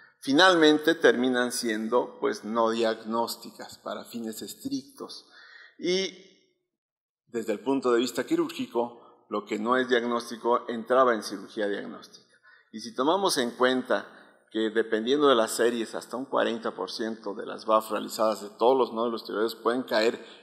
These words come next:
en alguna de estas categorías, significaría que estuvi-, estaríamos haciendo cirugía diagnóstico, pues, casi hasta en el cuarenta por ciento de las biopsias realizadas. Y esto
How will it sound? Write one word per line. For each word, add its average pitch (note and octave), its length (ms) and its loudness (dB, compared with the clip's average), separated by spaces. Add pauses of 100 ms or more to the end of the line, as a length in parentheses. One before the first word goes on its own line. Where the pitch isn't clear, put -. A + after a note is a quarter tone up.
(120)
en A#2+ 200 0
alguna A2+ 460 0
de A2 80 2
estas A2+ 240 -6
categorías, C#3+ 640 2 (380)
significaría C3 720 4
que B2+ 80 2
estuvi-, A2+ 420 0
estaríamos A#2 580 0
haciendo A2 320 -4
cirugía G#2 440 -2
diagnóstico, G#2+ 680 -4 (380)
pues, - 160 -2
casi A#2 300 2
hasta G2 180 -6
en G2 60 -4
el G2+ 160 -6
cuarenta A2 380 -2
por G2 160 -8
ciento G#2+ 280 -6
de G2 60 -2
las F#2+ 120 -6
biopsias - 800 -8
realizadas. G2+ 920 -4 (460)
Y C3 200 4
esto D3+ 440 8